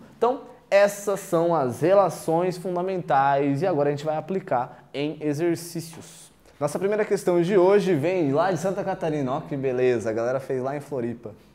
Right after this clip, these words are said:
Delícia de cidade, hein? Um dia eu moro lá ainda. Enfim, a questão é a seguinte. Se cosseno de x é igual a menos doze sobre treze, o x tá entre π e três π sobre dois, ou seja, tá no terceiro quadrante,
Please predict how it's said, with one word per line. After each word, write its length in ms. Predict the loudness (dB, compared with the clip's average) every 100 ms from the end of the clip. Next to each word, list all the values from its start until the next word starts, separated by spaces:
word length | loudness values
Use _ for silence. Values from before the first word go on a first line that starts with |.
| _ _ _ _ _ _
Delícia 420 | -8 -6 -6 -8
de 60 | -10
cidade, 540 | -8 -6 -6 -6 -8
hein? 80 | -6
Um 60 | -2
dia 100 | 0
eu 80 |
moro 200 | 2 2
lá 180 | 2 0
ainda. 300 | 0 -4 -4
Enfim, 320 | -4 -4 -8 -6
a 20 |
questão 260 | -4 0 0
é 60 |
a 60 | 2
seguinte. 600 | 2 2 2 0 -8 -14 -16 -14
Se 220 | -2 2
cosseno 440 | 8 8 8 6 6
de 140 | 4
x 340 | 4 4 4
é 100 | 6
igual 220 | 6 8 8
a 60 |
menos 320 | 8 4 4
doze 300 | 6 8 8
sobre 240 | 4 2 2
treze, 580 | 4 6 6 4 0 -2 -18 -20 -20 -20 -20 _ _ _ _
o 80 | 0
x 320 | 2 4 4
tá 180 | 4 4
entre 300 | 4 2 0
π 380 | 0 0 0 0
e 100 | -2
três 280 | 4 4 4
π 120 | 0
sobre 220 | 0 2
dois, 300 | 6 8 8
ou 80 | 6
seja, 340 | 4 4 4 2
tá 140 | 2
no 60 | 2
terceiro 360 | 2 4 2
quadrante, 720 | 2 4 6 6 4 -2 -6